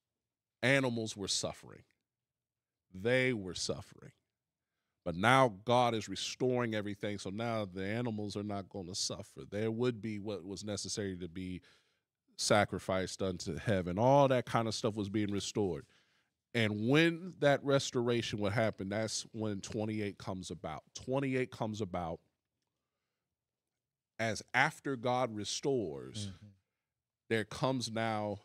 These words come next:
Speaker 1: a responsibility that is going to be given. "And it shall come to pass afterward."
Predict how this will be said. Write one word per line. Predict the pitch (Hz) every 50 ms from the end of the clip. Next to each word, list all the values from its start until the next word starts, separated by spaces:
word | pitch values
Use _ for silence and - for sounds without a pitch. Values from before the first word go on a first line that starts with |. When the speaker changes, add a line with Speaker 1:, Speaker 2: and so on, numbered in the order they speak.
| _ _ _ _ -
Speaker 1:
a | 107 107 107
responsibility | 98 98 90 - - - - 123 117 113 101 - - - 104 87 92 107 120 120 110 104 98 - - 104 101
that | 90 104 101 92
is | 92 - -
going | 110 98 101 98 87
to | - 101
be | 90 98 92
given. | 78 92 90 80 - 55 - - _ _ _ _ _ _ _ _ _ _ _ _ _ _ _ _ _ _ _ _ _ _ _ _ _ _ _ _ _ _ _ _ _ _ _ _
"And | 117 117 113
it | 110
shall | 107 - 117 107
come | - - - 143 131 123
to | 117 113
pass | - - 135 123 113 104 - - - _
afterward." | - 107 107 - - - - 85 80 80 - 50 -